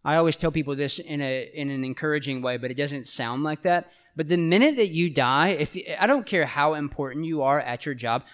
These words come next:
the minute you die, the person behind you moves up into your position. You're forgotten. Life moves on. The world still turns. And yet we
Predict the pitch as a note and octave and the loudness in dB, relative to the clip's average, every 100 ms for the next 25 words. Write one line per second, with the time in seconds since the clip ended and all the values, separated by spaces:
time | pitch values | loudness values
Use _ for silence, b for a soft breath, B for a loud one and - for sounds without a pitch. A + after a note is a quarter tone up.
0 | B D#3 F3+ E3+ F3 A#3+ A#3+ G3 F#3+ D3+ | B -2 -2 2 2 2 2 0 0 4
1 | C3+ E3+ F3 E3+ E3+ E3 A3 F3 C#3 C#3 | 6 6 4 0 0 0 2 2 2 2
2 | C#3 C3 B2 C#3+ C3 B2 A#2 B2 A2+ A2 | 0 0 -2 -2 -2 -4 -6 -6 -6 -8
3 | G#2+ G#2+ - G#2+ G2 _ _ _ _ _ | -10 -10 -10 -12 -14 _ _ _ _ _
4 | _ _ _ _ _ _ _ _ _ _ | _ _ _ _ _ _ _ _ _ _
5 | _ _ _ _ _ _ _ _ _ _ | _ _ _ _ _ _ _ _ _ _
6 | _ _ - D3 - D#3+ E3 D#3+ A2 - | _ _ -8 -6 -4 0 0 0 -4 -18
7 | _ _ _ _ _ _ _ _ _ _ | _ _ _ _ _ _ _ _ _ _
8 | _ _ _ _ _ _ _ _ _ _ | _ _ _ _ _ _ _ _ _ _
9 | C#3 C#3 D#3+ - E3 D#3+ C3+ D3 C3 G2+ | -2 0 0 0 -2 0 0 -2 -2 -6
10 | - _ _ _ _ - D3 D3 E3 E3 | -14 _ _ _ _ -4 -2 2 2 2
11 | - F3 D#3+ E3 D3 A#2+ G#2 - - - | -2 -2 0 0 0 -4 -6 -4 -4 -10
12 | _ _ _ _ _ _ _ _ _ _ | _ _ _ _ _ _ _ _ _ _
13 | _ _ _ - D3 D#3 D3 C#3 C#3+ | _ _ _ -8 -2 0 -2 -6 -10